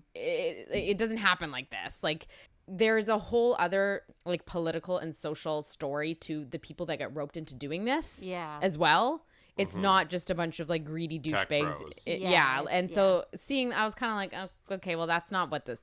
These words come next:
Speaker 1: that's not how this happens."
Speaker 2: Yeah.
Speaker 1: But th-, this movie's not trying to be realistic.
Speaker 3: But the
Speaker 2: No.
Speaker 3: truth is, I don't know. I think, like,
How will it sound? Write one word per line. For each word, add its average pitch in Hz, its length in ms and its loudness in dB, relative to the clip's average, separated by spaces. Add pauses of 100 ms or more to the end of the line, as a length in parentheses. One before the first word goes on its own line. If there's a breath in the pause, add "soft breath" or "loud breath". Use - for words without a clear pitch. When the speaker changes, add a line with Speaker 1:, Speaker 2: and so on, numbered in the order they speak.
(160)
Speaker 1:
that's 175 220 -2
not 196 120 4
how 160 140 4
this 127 160 -8
happens." - 640 -4
Speaker 2:
Yeah. 220 280 -4
Speaker 1:
But 226 300 10
th-, 214 200 -2
this 233 180 2
movie's 247 240 2
not 185 140 2
trying 170 160 2
to 151 80 -2
be 143 80 -4
realistic. 123 580 2
Speaker 3:
But 151 200 4
the 160 100 0
Speaker 2:
No. 185 100 -4
Speaker 3:
truth 165 260 -2
is, 160 300 -6
I 131 120 4
don't 156 180 -2
know. 135 240 0
I 101 100 -4
think, 139 380 -8
like, 123 180 -6